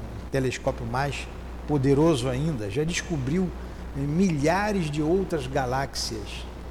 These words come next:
Ó. Só tem vida na Terra?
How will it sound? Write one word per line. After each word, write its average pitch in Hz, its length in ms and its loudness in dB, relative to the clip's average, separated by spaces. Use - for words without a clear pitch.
Ó. 180 140 -4
Só - 180 -4
tem 160 200 -2
vida 165 340 -4
na 113 140 -6
Terra? 127 360 -4